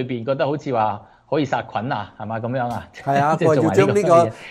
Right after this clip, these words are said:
Speaker 1: 嘢。
Speaker 2: 病毒呢，防，防止喺呢個進入，呃，身體之前去呢個停止咗佢喎。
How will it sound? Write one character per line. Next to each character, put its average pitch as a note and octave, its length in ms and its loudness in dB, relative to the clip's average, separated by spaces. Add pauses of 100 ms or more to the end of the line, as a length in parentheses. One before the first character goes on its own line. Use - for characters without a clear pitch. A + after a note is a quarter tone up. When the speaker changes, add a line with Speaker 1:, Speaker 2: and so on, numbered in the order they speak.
(180)
Speaker 1:
嘢。 F#3+ 40 10
Speaker 2:
病 G#3+ 120 4
毒 D#3+ 160 4
呢， F3+ 100 6
防， A#2+ 520 -6
防 A2+ 280 -6
止 D3 120 -8
喺 D#3 260 2
呢 F3 100 -2
個 E3 100 0
進 D3 220 -2
入， C#3 120 -2 (220)
呃， B2+ 140 -8
身 F3 220 -2
體 C#3+ 140 -2
之 F#3+ 180 -6
前 F#2+ 240 -12 (140)
去 B2+ 320 -4
呢 D#3+ 160 -6
個 D#3 80 -2
停 G2 240 -12
止 A#2 120 -8
咗 D#3 80 2
佢 C3 60 2
喎。 - 920 -4